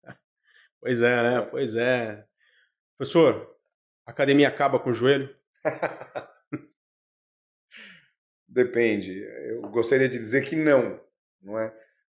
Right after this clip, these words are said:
Speaker 2: Mas são tantos fatores que hoje estão inseridos dentro do contexto de academia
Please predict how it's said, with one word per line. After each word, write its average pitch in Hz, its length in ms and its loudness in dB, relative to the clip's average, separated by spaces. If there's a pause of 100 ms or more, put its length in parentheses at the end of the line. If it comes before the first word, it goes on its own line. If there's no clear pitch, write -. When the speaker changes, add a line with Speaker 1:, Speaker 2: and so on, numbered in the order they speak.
(160)
Speaker 2:
Mas 113 460 -4
são 120 300 -8
tantos 143 400 -2
fatores 131 560 0
que 110 540 -8 (160)
hoje 120 240 -12
estão 120 300 -12
inseridos 120 560 -4
dentro 110 260 -8
do 107 100 -16
contexto 110 460 -6
de 104 80 -8
academia 110 640 -6